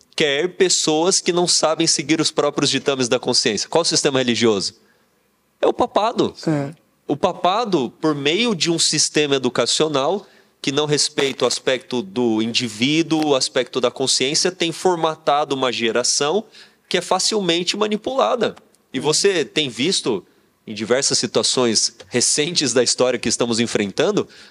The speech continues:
Speaker 1: o quanto as pessoas podem ser como um efeito de manada, levadas pra lá e pra cá. Mas por quê? Porque elas não foram educadas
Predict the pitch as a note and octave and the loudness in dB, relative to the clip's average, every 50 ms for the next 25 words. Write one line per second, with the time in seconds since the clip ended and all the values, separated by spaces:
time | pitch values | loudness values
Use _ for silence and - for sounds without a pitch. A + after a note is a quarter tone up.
0 | _ _ _ _ _ _ _ _ _ - D3 - - - F#3 G#3+ B3+ C#4 - C#4 | _ _ _ _ _ _ _ _ _ -14 -12 -10 0 2 2 2 2 2 0 0
1 | A#3 - - - G#3 G3 - - G#3 A3+ G#3+ - - - F#3+ G3 A3+ G3+ G3+ F#3 | 0 0 0 2 2 2 2 2 2 2 2 0 -2 0 0 0 2 2 0 2
2 | - - G3+ G3+ G3+ G3+ G#3 F#3+ F#3+ F#3+ F#3 E3+ - - F#3 G3 G3 - G#3 E3+ | 2 2 0 0 0 0 0 2 4 2 2 2 0 0 0 0 0 -2 -4 -2
3 | D#3+ F3+ F3+ E3+ D#3+ D3+ C#3 C#3 C#3+ E3+ G#3 A3+ G3 F3+ D#3 C#3+ C#3+ C3 B2 D3 | -2 -2 0 0 -2 0 0 0 0 0 0 2 2 2 2 2 0 0 0 0
4 | E3 G3 F#3+ G3+ - - - - F3+ E3+ D3+ D#3 F3+ A3+ A3+ - A3+ A3 - - | 0 0 0 0 -2 -2 0 0 0 2 2 2 0 0 0 -2 -2 -2 0 -2
5 | G#3 A3 G3+ G3+ G3 - - B3 B3 A#3+ - - E3 C3+ G#2+ - - E3 D#3+ - | -2 0 0 0 0 0 0 -2 -2 0 2 2 2 2 0 -2 -2 -4 -2 0
6 | G#3+ - G#3+ G#3 F3 G#3 G#3 F#3+ - - F#3 F#3+ F#3+ G3 F#3 G3 F#3 - - C#3+ | 2 2 2 2 2 0 -2 0 0 0 0 2 2 2 2 0 0 2 0 0
7 | C3+ C#3 C#3+ D#3 F3+ G3+ - - | 0 0 0 0 0 0 0 -2